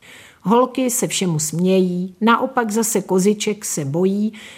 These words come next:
zkrátka jejich návštěva končí fiaskem. Izino dojíždění do školy, kde se jí předtím tak líbilo, se stává noční můrou.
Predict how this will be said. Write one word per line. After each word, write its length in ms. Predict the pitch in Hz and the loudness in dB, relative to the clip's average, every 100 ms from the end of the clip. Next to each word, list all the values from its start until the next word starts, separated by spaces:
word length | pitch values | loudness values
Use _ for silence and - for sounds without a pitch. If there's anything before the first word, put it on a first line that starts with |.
| - | -10
zkrátka 600 | - - 220 240 240 277 | -6 0 2 2 0 2
jejich 400 | 240 226 202 - | 4 4 2 0
návštěva 720 | 202 190 - - 214 208 202 | 2 2 0 0 2 2 -2
končí 480 | 208 180 180 - 170 | 0 2 2 2 -4
fiaskem. 800 | - 135 143 - - 156 175 196 _ _ - - _ | -2 -2 -2 -4 -6 -8 -8 -10 _ _ -20 -20 _
Izino 400 | 208 208 277 269 | 0 4 4 4
dojíždění 760 | 214 190 208 214 220 220 214 190 | 4 4 2 0 2 4 4 4
do 120 | 160 | 2
školy, 560 | 165 - 208 202 202 208 | 0 -2 2 4 4 2
kde 240 | 185 185 | 2 2
se 140 | 185 | 2
jí 160 | 214 196 | 2 0
předtím 640 | 190 202 190 - 220 214 | 0 -2 -2 0 2 2
tak 240 | 208 165 - | 2 -4 -4
líbilo, 600 | 147 160 185 180 185 196 | -4 0 2 2 0 -4
se 220 | - 196 | -4 -2
stává 560 | 165 - 311 196 208 196 | -2 0 0 2 2 0
noční 540 | 175 156 - 180 165 | 0 -2 -2 0 0
můrou. 560 | 151 151 151 151 165 | 0 0 -2 -2 -4